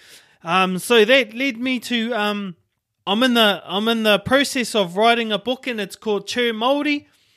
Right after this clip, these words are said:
and it's the proven path to take your life and business from surviving to thriving. So I guess what is, um, what do I mean by surviving, um, to thriving?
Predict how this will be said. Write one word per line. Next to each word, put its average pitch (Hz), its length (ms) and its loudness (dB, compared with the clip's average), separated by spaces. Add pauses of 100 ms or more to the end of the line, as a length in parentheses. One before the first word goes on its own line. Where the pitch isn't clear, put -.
(260)
and 214 220 0
it's 214 160 -4
the 196 140 -2
proven 233 420 0
path 262 580 0 (600)
to 220 280 2
take 262 340 -2
your 233 160 4
life 240 240 2
and 208 180 -2
business 247 600 -2
from 202 280 -2
surviving 220 840 0
to 196 220 -8
thriving. 208 640 -2 (400)
So 202 400 4 (460)
I 190 140 -10
guess - 500 -6 (460)
what 240 280 2
is, 226 380 -2
um, 208 560 0 (300)
what 220 140 2
do 226 120 4
I 226 140 4
mean 226 320 -4
by 214 260 4
surviving, 240 840 -2 (420)
um, 190 240 -4
to 202 180 -4
thriving? 269 640 0